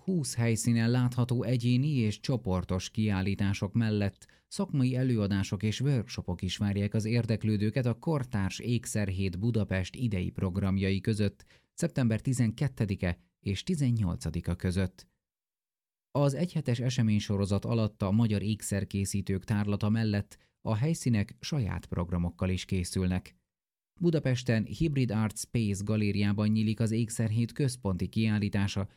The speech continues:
amelyen a nemzetközi pályázat legjobb alkotásai lesznek láthatók. Az idei pályázat hívószava paradox volt. Az anyagokat a kortárs ékszertervezés egyik nagy hatású alkotója,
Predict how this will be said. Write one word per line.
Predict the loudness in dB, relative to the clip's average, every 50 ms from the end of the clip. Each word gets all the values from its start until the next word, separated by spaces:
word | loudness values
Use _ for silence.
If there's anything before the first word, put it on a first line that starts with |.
| -20 -16 _
amelyen | 0 2 2 4 4 4
a | 2
nemzetközi | 2 2 2 2 0 0 0 0 0 0 0 0
pályázat | 0 0 2 2 2 2 2 0 0 0 0
legjobb | 0 -2 0 0 0 -2 0 0
alkotásai | 0 -2 -2 -2 -4 -4 -2 -2 -4 -2 -2 -2 -2 0
lesznek | 0 -2 -2 -2 -2 -2 0
láthatók. | 0 -2 -2 0 -2 -2 -2 0 -2 -2 -4 -8 -18 _ _ _ _ _ _ _ _ _ _ _ _ _ _ _ _ _ _ _ _ _ _
Az | -2 0 2 2 2
idei | 2 2 2 4 2 2
pályázat | 2 2 2 2 4 4 4 4 2 2 2 0
hívószava | 0 -2 -2 0 0 0 0 0 0 0 0 0 2 0 0 -2
paradox | -2 -4 -4 -2 -2 -2 -2 -2 -4 -4 -6 -6 -8
volt. | -4 -2 -2 -2 -2 -4 -6 -12 _ _ _ _
Az | 0 2 2 2 2
anyagokat | 2 2 2 2 2 0 0 0 0 0 0 0
a | -2
kortárs | -2 -2 -2 -2 -2 -2 -2 -2 0 0 0 -2 -4
ékszertervezés | -4 -2 -2 -2 -2 -2 -2 -2 -2 -2 0 0 0 0 0 0 0 0 0 -2 -2 -2
egyik | -2 -2 -2 -2 -2 0
nagy | 0 0 0 0
hatású | -2 -4 -2 0 0 0 0 0 0 0
alkotója, | 0 0 -2 -2 -2 0 0 0 0 -2